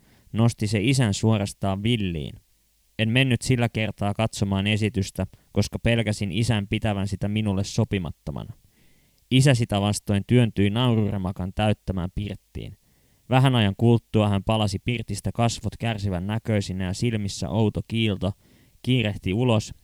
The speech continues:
ja vinkkasi minut mukaansa. Koska ketään ei näkynyt ulkosalla, isä pysähtyi heti karjarakennuksen takana. "Hyvä luoja, minkälaista virnuilua ne minulle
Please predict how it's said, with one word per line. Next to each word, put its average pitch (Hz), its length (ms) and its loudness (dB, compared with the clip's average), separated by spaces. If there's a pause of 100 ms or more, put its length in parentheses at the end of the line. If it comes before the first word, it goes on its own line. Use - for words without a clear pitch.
(100)
ja 92 140 -8
vinkkasi 107 480 -4
minut 101 300 -2
mukaansa. 92 560 -6 (540)
Koska 110 320 2
ketään 117 440 0
ei 95 80 0
näkynyt 104 440 -2
ulkosalla, 104 640 2 (280)
isä 120 220 2
pysähtyi 101 560 -2
heti 113 220 -2
karjarakennuksen 95 960 -6
takana. 85 420 -6 (1200)
"Hyvä 127 280 8
luoja, 131 420 10
minkälaista 101 680 0
virnuilua 101 640 4
ne 95 100 -2
minulle 104 360 4